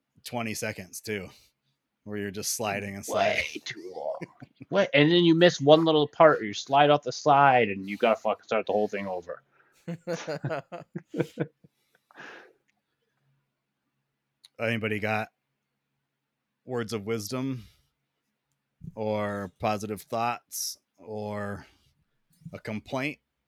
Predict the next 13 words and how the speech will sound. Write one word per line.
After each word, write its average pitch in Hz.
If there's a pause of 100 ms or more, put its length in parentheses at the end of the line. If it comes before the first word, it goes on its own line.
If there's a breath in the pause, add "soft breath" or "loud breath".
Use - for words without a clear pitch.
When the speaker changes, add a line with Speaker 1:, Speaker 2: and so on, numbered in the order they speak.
(420)
Speaker 1:
or 113
an 107
annoyance? 123 (960)
We 101
kinda 110
just 104
lump 101
these 98
all 101
into 98
one 95 (1700 loud breath)
goodbye 98
segment. 98